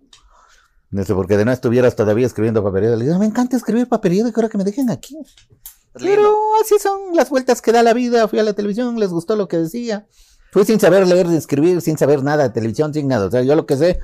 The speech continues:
Speaker 1: es porque lo, lo he vivido, lo he experimentado, lo he aprendido y lo he leído yo mismo.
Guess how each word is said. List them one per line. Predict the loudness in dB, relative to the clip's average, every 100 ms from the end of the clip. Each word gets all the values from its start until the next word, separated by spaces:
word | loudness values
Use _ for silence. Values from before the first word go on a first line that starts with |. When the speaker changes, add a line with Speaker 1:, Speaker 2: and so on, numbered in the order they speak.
| -10 -10
Speaker 1:
es | -8
porque | -6 -4 0
lo, | 4 2 0 -6 -8 _ _ _ _ _ _ _ 0
lo | 2
he |
vivido, | 4 6 4
lo |
he | 2
experimentado, | 0 0 0 2 4
lo |
he | 2
aprendido | 0 0 0
y | 2
lo |
he | 0
leído | 0 0
yo | -2
mismo. | -4 -10